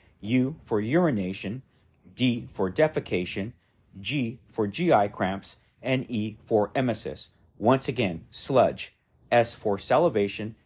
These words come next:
L for lacrimation, U for urination, D for defecation, G for G I cramps, and E for emesis. All right, that's your E M T tidbit for the day.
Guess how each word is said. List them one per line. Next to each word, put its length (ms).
L 220
for 300
lacrimation, 760
U 280
for 320
urination, 720
D 260
for 340
defecation, 800
G 280
for 300
G 240
I 160
cramps, 440
and 240
E 200
for 280
emesis. 520
All 100
right, 220
that's 240
your 180
E 120
M 100
T 220
tidbit 440
for 160
the 80
day. 300